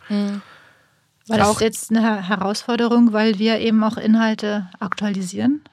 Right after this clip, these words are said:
Speaker 2: wollen und auch den Boden sanieren und auch das Licht anpassen, also wie wir das machen, also wie wir den Charakter,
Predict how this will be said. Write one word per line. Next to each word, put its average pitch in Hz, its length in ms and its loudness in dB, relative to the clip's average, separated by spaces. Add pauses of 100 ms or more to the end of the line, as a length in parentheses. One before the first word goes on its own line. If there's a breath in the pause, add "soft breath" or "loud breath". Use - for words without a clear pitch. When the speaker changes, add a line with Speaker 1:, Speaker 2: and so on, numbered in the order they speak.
Speaker 2:
wollen 233 500 4
und 202 300 -2
auch 190 240 -2
den 180 240 -2
Boden 214 300 4
sanieren 196 500 0
und 190 140 -2
auch 175 120 -6
das 180 220 -8
Licht 233 180 -4
anpassen, 208 540 0
also 190 300 -2 (220 loud breath)
wie 214 140 4
wir 214 60 6
das 202 400 0
machen, 190 420 -2
also 190 260 -2
wie 208 140 0
wir 202 280 0 (260)
den 202 180 -2
Charakter, 220 640 -4